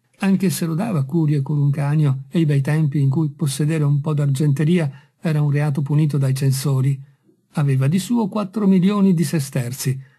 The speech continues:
senza dubbio meno di Crasso, ma più di Catone il censore. Per fare un paragone, aveva superato il bisnonno più di quanto Crasso avesse superato lui, e se anche gli fosse capitato di entrare in possesso di altri beni,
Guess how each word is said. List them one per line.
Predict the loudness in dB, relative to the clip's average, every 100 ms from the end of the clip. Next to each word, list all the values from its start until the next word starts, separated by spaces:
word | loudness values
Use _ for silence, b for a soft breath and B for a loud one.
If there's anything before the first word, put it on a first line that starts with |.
| B B _
senza | -4 -2 0
dubbio | 0 2 2
meno | 2 2
di | 2
Crasso, | 0 -2 -4 -2
ma | 2 2 0 -8
più | -2 0 2
di | 0
Catone | 0 0 2 2
il | 2
censore. | 2 0 0 0 0 -4 -8 _ _ _ _ _ _ _
Per | -8
fare | -2 2
un | 2
paragone, | 2 0 -2 -2 -4 -4 -8 _ _
aveva | -2 -2 -2
superato | -4 -2 -2 0
il | 0
bisnonno | 0 0 0 2 2 2
più | 0 -2
di | -2
quanto | -2 -2 -2 -2
Crasso | -2 -2 -4 -4
avesse | 0 0 -2 -4
superato | -2 -2 -2 0 0
lui, | 0 0 -2 B B B B
e | -6
se | -4 -4
anche | -2 0 0
gli | -2
fosse | 0 -4 -2 -4
capitato | -2 -4 -4 -2
di | 0 2
entrare | 2 0 0 2
in | 2
possesso | 0 -2 -2 -4 -2 -2
di | 0
altri | 0 0 0
beni, | 0 0 0 -2